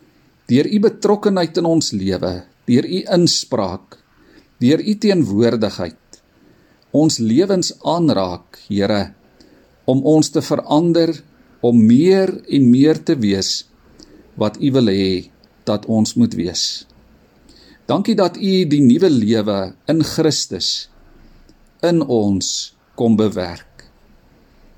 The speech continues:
Here, ons het 'n aandeel daarin deur onsself aan U oor te gee, deur U te vertrou. Daarom sê Paulus ook, "Gee julleself aan God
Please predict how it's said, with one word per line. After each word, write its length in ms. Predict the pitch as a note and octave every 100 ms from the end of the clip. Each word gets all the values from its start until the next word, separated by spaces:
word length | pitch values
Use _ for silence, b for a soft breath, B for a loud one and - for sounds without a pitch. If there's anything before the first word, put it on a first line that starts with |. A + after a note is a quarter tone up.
| -
Here, 240 | C3+ G#3
ons 640 | - F3+ G3 F#3+ - - -
het 200 | D3 D3
'n 120 | -
aandeel 520 | D#3+ G3+ G3+ C3 A2+
daarin 640 | G2+ G#2 G2+ G#2+ F#2 F2+ F#2+ _ - -
deur 200 | - A#2+
onsself 640 | - C3+ - E3 E3 D3+ C#3+
aan 100 | B2
U 180 | C3+ -
oor 200 | C3 A#2+
te 120 | A#2+
gee, 320 | - G#2+ F2+ - - - _ b b b b b b
deur 240 | - C3 D#3+
U 140 | G#3+
te 120 | G#3 F#3+
vertrou. 720 | F3+ - - E3 A#2 F#2 F2+
Daarom 340 | - E3 G3
sê 200 | F#3 F#3 F3+
Paulus 500 | - E3 E3 D#3 -
ook, 180 | C#3
"Gee 440 | - - G#3+ A#3 G3
julleself 840 | C#3 C3+ - - B2+ F#2 - -
aan 160 | B2+ A2
God 440 | A2+ A#2 - -